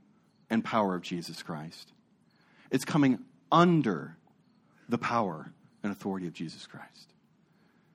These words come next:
Praying in the name of Jesus is praying according to his character,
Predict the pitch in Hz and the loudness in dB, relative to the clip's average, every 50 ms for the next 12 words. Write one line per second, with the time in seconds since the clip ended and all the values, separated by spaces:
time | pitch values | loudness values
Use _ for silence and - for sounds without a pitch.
0 | _ _ _ _ _ _ _ _ _ _ _ _ _ _ _ - 247 277 277 269 | _ _ _ _ _ _ _ _ _ _ _ _ _ _ _ 12 12 12 12 12
1 | 254 247 247 240 226 180 165 233 247 233 226 208 202 - 226 202 190 - - 233 | 12 12 12 10 10 10 10 10 10 10 8 8 6 6 6 6 6 8 8 10
2 | 226 226 233 233 - 202 185 - - - 220 233 233 233 233 233 202 - 214 190 | 10 12 10 8 8 6 4 4 2 6 8 10 10 10 10 8 8 8 8 8
3 | 185 190 208 202 190 175 165 165 - - - - - _ _ - - - - 247 | 8 10 10 12 12 10 10 6 -2 -10 -18 -20 -20 _ _ -2 0 2 2 6
4 | 254 254 233 196 - - - 143 110 - - | 10 10 10 8 8 2 2 2 2 2 -2